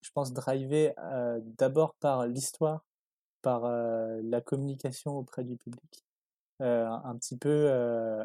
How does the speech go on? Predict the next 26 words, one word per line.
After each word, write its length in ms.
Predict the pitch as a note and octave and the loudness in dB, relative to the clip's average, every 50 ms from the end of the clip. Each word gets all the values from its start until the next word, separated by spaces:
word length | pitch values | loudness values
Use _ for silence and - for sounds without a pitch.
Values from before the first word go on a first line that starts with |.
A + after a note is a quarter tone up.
| - - | -6 -6
avant 280 | B2+ A2+ A2+ C3+ C#3 | -8 -4 -2 0 0
la 100 | C3 B2 | 0 0
performance. 580 | - C3+ C3+ - - A#2+ A#2+ C#3 E3+ F3 - - | -2 -4 -6 -4 -8 -6 -4 -4 -4 -4 -2 -2
Et 60 | B2+ | -2
une 120 | A#2+ C3 B2+ | -2 -2 -4
fois 200 | - - D#3 C#3+ | 0 2 2 2
que 80 | - | 2
ce 100 | - C3 | -2 -4
cadre 320 | A#2+ - - D3 C#3+ C3+ B2 | -4 2 2 2 2 2 0
est 80 | A#2 | -2
calé, 480 | - - A#2 B2 C#3+ D#3+ E3 D3+ C3 A#2 | -2 -4 -2 0 2 2 2 2 2 0
eh 20 | A2 | 0
ben, 280 | B2 A#2 G#2+ A2 - _ - - - _ _ _ - | -2 -4 -4 -4 -8 _ -20 -20 -20 _ _ _ -10
on 80 | A#2+ A2 | -10 -8
peut 160 | - - C3+ | -2 -2 -2
se 60 | C3 | 0
concentrer 440 | - - B2 - A#2+ A2+ - - B2 | 0 -8 -8 -8 -10 -14 -12 -12 -14
sur 160 | - - - | -12 -8 -8
la 100 | A#2 A#2 | -8 -8
performance. 600 | - - A2+ - - B2 A2+ A2+ B2+ C3 B2 - - B2+ | -8 -12 -16 -14 -12 -12 -10 -8 -10 -10 -12 -12 -10 -6
Et 140 | B2 A#2 - | -6 -6 -6
c'est 160 | - - B2 | -8 -12 -12
ça 180 | - - B2+ A#2+ | -4 -4 -4 -4
qui 180 | - - A#2 | -4 -6 -6
permet 300 | - - A#2+ A#2 B2 B2 | -6 -4 -6 -2 -2 -2
de, 240 | A#2+ A#2+ A2+ A2 | -2 -2 -2 -4